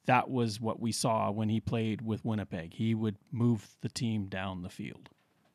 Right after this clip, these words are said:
Now, let's get to the other side of the equation. How involved must the booth be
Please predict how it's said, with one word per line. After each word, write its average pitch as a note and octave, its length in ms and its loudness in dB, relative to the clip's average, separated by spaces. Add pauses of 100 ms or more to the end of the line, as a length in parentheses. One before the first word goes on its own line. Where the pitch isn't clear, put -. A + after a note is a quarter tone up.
(140)
Now, C3 420 4
let's A2 200 -4
get - 180 -2
to C#3+ 120 0
the A#2 460 0
other C3 240 4
side G#2 300 -2
of - 80 -8
the D2+ 100 -10
equation. - 560 -10 (1300)
How E3+ 500 6
involved B2 800 8
must A2 480 4 (160)
the A#2 160 2
booth A2+ 440 2
be G2+ 520 0